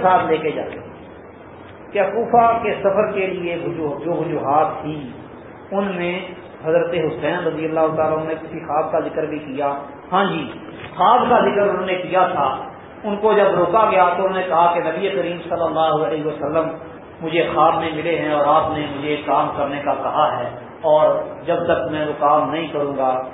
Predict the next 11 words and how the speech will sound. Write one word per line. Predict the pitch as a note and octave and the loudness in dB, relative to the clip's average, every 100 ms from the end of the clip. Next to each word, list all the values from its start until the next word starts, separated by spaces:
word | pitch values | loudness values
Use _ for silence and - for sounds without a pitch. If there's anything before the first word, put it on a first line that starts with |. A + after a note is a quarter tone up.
| - - - | -14 -18 -14
میں | D3+ D#3 D3 C#3+ D3 - - - - C3+ | -6 -2 -2 -4 -10 -14 -18 -18 -18 -4
بیٹھوں | E3+ F#3+ F#3+ F#3 D3 | 2 4 4 2 4
گا | C#3+ | 4
نہیں، | C#3+ C#3 C3 | 2 -4 -4
رکوں | D#3+ E3+ D3+ | -4 -2 -2
گا | C3+ B2 | 0 -2
نہیں۔ | - - - - - - | -6 -12 -14 -16 -12 2
وہ | G3+ G3+ G3 | 2 2 2
کیا | E3 F#3 G#3 - | 6 6 6 6
خواب | G3 G3+ G3+ | 6 6 4
تھا، | G3+ G3 G3 G3 | 6 6 6 2